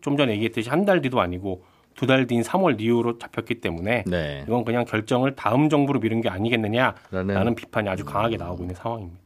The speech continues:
Speaker 2: 이게 원래 정할 때부터도 특별한 요건이나 원칙이 있기가 어려워서
Speaker 1: 네.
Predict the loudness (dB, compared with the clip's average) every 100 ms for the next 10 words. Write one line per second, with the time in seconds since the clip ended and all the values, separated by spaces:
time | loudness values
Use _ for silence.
0 | -18 -18 -8 2 4 6 4 2 2 2
1 | 0 0 -2 0 -2 -6 -10 -20 -6 -2
2 | 0 0 0 0 2 2 0 -2 -6 -4
3 | -4 -6 -14 -14 -6 0 2 4 2 2
4 | -2 -8 -6 -6 -8